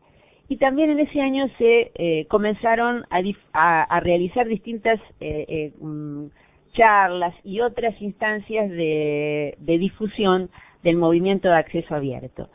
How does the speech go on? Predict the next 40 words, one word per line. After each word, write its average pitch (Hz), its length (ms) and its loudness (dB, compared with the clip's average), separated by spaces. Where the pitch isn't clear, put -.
Eh, 196 480 2
en 240 100 0
el 269 120 0
año 330 220 4
dos 262 140 2
mil 262 260 -2
seis, 285 320 6
y 170 240 -4
a 165 140 -4
fines 220 240 -2
del 190 80 0
dos 190 100 2
mil 190 140 -6
seis 240 220 2
y 208 40 -2
el 180 60 -4
dos 175 100 -2
mil 196 220 -8
siete, 240 440 2
se 269 100 -4
comenzó 277 480 2
con 269 280 0
la 247 80 2
experimentación 185 840 -2
del 214 160 4
ePrints, 220 480 -2
porque 196 420 -2
el 190 200 -6
tede 226 320 6
no, 196 920 2
no 226 380 2
resultó, 196 800 0
no 185 160 -2
vamos 190 240 0
a 170 40 0
explicar 170 380 0
ahora 175 220 4
por 143 180 -6
qué, 151 120 -4
porque, 143 340 -12